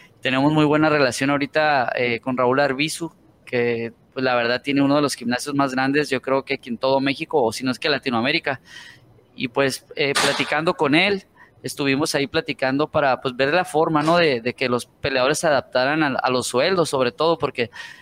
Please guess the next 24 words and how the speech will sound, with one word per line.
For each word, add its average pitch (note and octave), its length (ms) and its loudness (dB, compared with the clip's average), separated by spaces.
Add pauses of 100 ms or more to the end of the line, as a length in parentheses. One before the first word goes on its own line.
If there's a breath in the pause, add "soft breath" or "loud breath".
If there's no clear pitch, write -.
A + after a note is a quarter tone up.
(120 loud breath)
yo C3+ 120 0
entiendo D3+ 420 0
que, C3 220 0
pues, - 380 -12
ahorita A#2+ 380 0
no C#3+ 100 2
están D3 220 -2
ganando C#3+ 280 2
lo D3 80 2
que B2+ 140 -2
ustedes C3 400 0
se C#3+ 100 -2
merecen B2 400 0
como B2+ 220 -2
atletas, C3+ 540 -2 (260 soft breath)
a, - 140 -4
pues, - 200 -16
el A#2+ 100 -2
subirse B2 480 0
y B2 220 2
arriesgar A#2 380 -2
su C#3+ 140 -4
vida, C#3 240 2
¿no? D#3 180 2